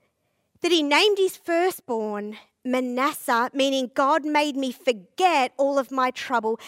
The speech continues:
Now, you and I know that life has a way of sometimes surfacing the troubles of our past and raising them, and we think, "Oh my gosh, why is my past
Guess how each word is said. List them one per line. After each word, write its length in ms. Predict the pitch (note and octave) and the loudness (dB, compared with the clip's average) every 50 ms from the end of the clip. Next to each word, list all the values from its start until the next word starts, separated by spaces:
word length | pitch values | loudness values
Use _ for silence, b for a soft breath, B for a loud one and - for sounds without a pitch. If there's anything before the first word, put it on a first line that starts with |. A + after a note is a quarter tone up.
| B B B | B B B
Now, 140 | - D#4 E4 | 2 2 2
you 320 | E4+ D4+ C4 D#4 F4+ G#4 G#4+ - | 2 2 2 2 2 2 2 0
and 160 | F#4 F#4 F#4 - | -2 -2 -2 -2
I 200 | E4 E4+ F4 D#4+ | -2 0 0 0
know 400 | D4+ D4+ D4 C4+ B3+ A#3+ G#3 G#3+ b b b b b b b - | 0 0 0 0 0 -2 -2 -4 b b b b b b b -2
that 200 | E4+ D#4 - - | -2 -2 -2 -4
life 640 | C#4 C#4 D4 D#4 D#4+ E4+ F4+ G#4 A4+ - - - B B B | -6 -2 0 2 2 4 4 2 0 -2 -6 -18 B B B
has 240 | - - G4 F4 C#4 | -2 0 0 2 2
a 80 | F4 D#4 | -2 -6
way 760 | C#4+ C#4 D4+ D#4 D#4+ F4 F4+ E4+ D4+ C4 A3+ G#3 G#3 G3+ - _ _ _ _ _ _ _ _ _ - | -4 -2 0 0 2 2 2 2 2 0 -2 -6 -10 -14 -18 _ _ _ _ _ _ _ _ _ 2
of 140 | D4+ E4 - | 2 2 2
sometimes 560 | - - F#4+ F#4 G4 - - - A4 A4 G4+ - | 2 2 4 4 4 2 0 0 0 0 0 -2
surfacing 680 | - - F#4 F4 F#4+ G#4 - G#4+ - - G4+ E4 D4+ | -4 -2 0 0 0 0 -2 -4 -4 -2 -2 -2 -2
the 60 | D4 | -2
troubles 640 | C#4 - - - - - F4 F#4 F4+ F#4+ E4+ C4+ C#4 | -4 -4 -6 -8 -2 0 0 0 0 -2 -2 -2 -2
of 80 | C#4+ | 0
our 160 | C#4 C#4 C4 B3+ | 2 0 0 0
past 540 | - - - C#4+ D#4 D#4+ E4+ E4 - - | -2 -6 -4 -2 0 0 0 0 -2 -4
and 260 | F4 D4+ C4+ B3+ A3+ B3+ | -6 -4 -4 -2 0 2
raising 460 | C#4 D#4 G4 G4+ G#4+ F#4+ F#4 E4+ D#4+ | 4 4 4 4 4 2 0 0 0
them, 120 | D4 C#4 | 0 -2
and 100 | C4 C4+ | -2 -2
we 100 | C#4 D4+ | -4 -2
think, 220 | - - E4+ E4 - | -2 -2 -2 -2 -2
"Oh 140 | - F4 G#4 A#4 | 0 0 2 2
my 140 | A4 F#4+ C4 - | 2 2 0 -2
gosh, 480 | - F4+ F4 G#4+ C5 C5 F#4+ G#3 - B B B B B B B | -2 -2 0 2 4 4 2 2 0 B B B B B B B
why 280 | B3+ C4+ D#4 F#4 G#4+ D5+ E5 D5+ | -2 2 2 4 4 4 4 2
is 80 | - F4+ | 2 0
my 160 | E4 D#4+ E4 | -2 -2 -2
past 580 | - - - - F#4+ G4+ G#4+ G#4+ F#4 B3 - | -4 -6 -4 -2 0 2 4 2 2 0 -4